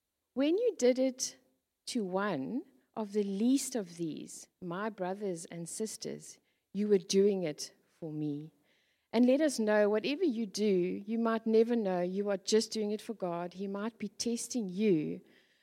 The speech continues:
but those people are going to have a testimony that God did not forget them, and they will go and share that testimony, and we will grow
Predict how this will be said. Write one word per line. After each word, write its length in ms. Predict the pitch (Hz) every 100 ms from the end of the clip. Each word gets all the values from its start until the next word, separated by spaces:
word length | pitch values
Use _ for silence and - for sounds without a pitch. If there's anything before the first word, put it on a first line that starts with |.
| -
but 200 | 214 220
those 320 | 202 214 233
people 420 | - 220 202 196
are 60 | 190
going 240 | 196 190
to 80 | 190
have 200 | 190 185
a 60 | 175
testimony 840 | - 208 202 - 196 170 165 180 _ - -
that 220 | 196 -
God 260 | 208 208 208
did 180 | 190
not 240 | 190 196 -
forget 460 | 240 - 185 185
them, 320 | 175 165 175 170 _ _ _ _ -
and 160 | 208
they 200 | 202 202
will 120 | 220 214
go 200 | 202 196
and 240 | 202 202
share 340 | - 247 240
that 240 | 233 196 -
testimony, 840 | 185 180 - 180 165 160 165 180 _ _ _ -
and 180 | 196 180
we 120 | 180
will 160 | 180
grow 500 | 165 175 170 156 -